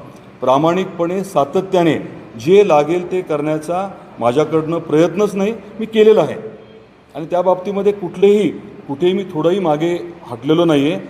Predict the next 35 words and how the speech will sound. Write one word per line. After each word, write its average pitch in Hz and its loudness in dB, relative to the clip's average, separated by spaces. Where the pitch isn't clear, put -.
मी 151 0
तर 190 0
म्हणेन 170 -2
की 196 -8
प्रामाणिकपणे 185 0
मी 196 -4
जे 196 0
काम 180 0
केलेलं 165 0
आहे 127 2
सांगण्याची 185 -2
मला, 208 2
अ, 123 -8
म्हणजे 143 -2
पद्धत 170 -2
नाही 185 2
आहे. 117 -2
मी 156 0
तशी 180 -2
सांगायची 147 0
माझी 143 -2
नेहमीची 160 -2
भावना 151 -2
नसते, 160 0
परंतु 156 0
एखाद्याला 160 2
माहिती 151 -2
घ्यायची 151 0
असेल, 151 0
काही 190 4
लोक 202 2
मुद्दाम 214 0
भडकवण्याचं 190 -2
काम 175 2
करतायत. 123 -2